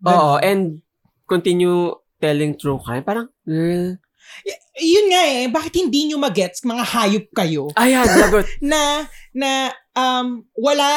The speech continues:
Speaker 2: yung mga totoong krimen na yan na nangyari sa Pilipinas.
Speaker 1: Mm-mm.
Speaker 2: Kung walang injustices na nagaganap, kung walang sistema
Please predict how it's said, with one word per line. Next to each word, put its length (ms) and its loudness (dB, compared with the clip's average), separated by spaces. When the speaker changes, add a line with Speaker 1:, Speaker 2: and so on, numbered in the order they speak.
Speaker 2:
yung 200 -4
mga 240 -4
totoong 320 -4
krimen 360 0
na 100 -2
yan 300 0
na 120 -2
nangyari 460 2
sa 180 0
Pilipinas. 760 0
Speaker 1:
Mm-mm. 460 -4
Speaker 2:
Kung 220 -2
walang 360 0
injustices 760 -2
na 180 -2
nagaganap, 640 -4
kung 200 -2
walang 280 -2
sistema 880 -4